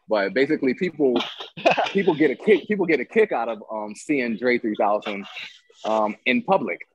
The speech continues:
Speaker 1: right? 'Cause he's just such, such a regular guy. You know, he's, like, kinda, he's a, I think he struggles with social
Speaker 2: Like Common.
Speaker 1: anxiety and things like that. He, but he, but
Speaker 2: Kinda like
Speaker 1: Common is
Speaker 2: Common.
Speaker 1: more out there. Common is more out there.
Speaker 2: Oh,
Speaker 1: Dre
Speaker 2: okay, he's more of an
Speaker 1: three thousand, yeah,
Speaker 2: extrovert.
Speaker 1: he,
Speaker 2: He's a,
Speaker 1: he's
Speaker 2: yeah.
Speaker 1: an extra, he's a,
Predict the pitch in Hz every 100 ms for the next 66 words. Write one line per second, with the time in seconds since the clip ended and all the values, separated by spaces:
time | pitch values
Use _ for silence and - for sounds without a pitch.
0 | _ - 113 147 160 131 156 135 143 -
1 | 139 - _ 151 139 117 110 123 117 117
2 | 104 127 101 73 80 104 120 170 190 156
3 | 156 147 151 147 131 120 _ _ _ _
4 | - 208 180 - 151 123 120 - 175 294
5 | - 392 415 320 98 - 87 - - 87
6 | 85 _ _ - 165 170 185 202 160 175
7 | 294 269 269 190 165 143 - 123 127 -
8 | 82 82 180 226 180 156 123 107 107 101
9 | 90 208 262 240 214 185 170 220 196 202
10 | 226 262 214 165 196 - 170 170 160 202
11 | 190 180 185 170 147 156 151